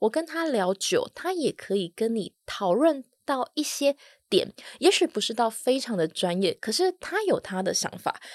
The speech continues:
像这样子的自身素养，就是六边形战士的第三个构面。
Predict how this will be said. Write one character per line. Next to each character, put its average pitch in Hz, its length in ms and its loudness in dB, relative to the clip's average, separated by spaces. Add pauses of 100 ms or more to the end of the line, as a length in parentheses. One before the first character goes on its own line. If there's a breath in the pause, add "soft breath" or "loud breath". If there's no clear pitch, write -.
(140)
像 403 200 4
这 381 140 2
样 349 120 -2
子 254 140 0
的 220 80 4
自 269 220 -2
身 233 200 0
素 233 240 -2
养， - 240 -8
就 240 120 -6
是 233 160 0
六 262 280 6
边 214 200 -2
形 175 220 -4
战 180 200 -2
士 175 140 -6
的 - 140 2
第 311 200 0
三 233 240 2
个 175 120 2
构 143 260 2
面。 147 300 0